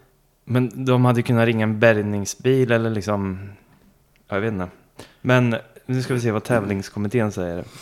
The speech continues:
Men tävlingskommittén har ändå dömt, eh, Linköping till uteslutning och klubben straffas även med en avgift om tiotusen kronor.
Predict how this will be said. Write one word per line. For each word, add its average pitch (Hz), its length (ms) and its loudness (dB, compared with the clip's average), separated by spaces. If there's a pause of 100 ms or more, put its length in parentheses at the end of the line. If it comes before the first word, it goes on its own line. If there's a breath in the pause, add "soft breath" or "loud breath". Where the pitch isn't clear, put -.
(1000 loud breath)
Men 127 220 2
tävlingskommittén 131 800 4
har 131 120 4
ändå 120 420 2
dömt, 98 800 -4
eh, 95 580 0
Linköping 101 560 -2
till 104 140 -2
uteslutning 107 840 -2
och - 160 -8
klubben 107 340 0
straffas 98 440 -4
även 92 260 -2
med 101 80 -2
en 104 100 0
avgift 107 440 -2
om 104 100 -4
tiotusen 95 580 -2
kronor. 101 500 -2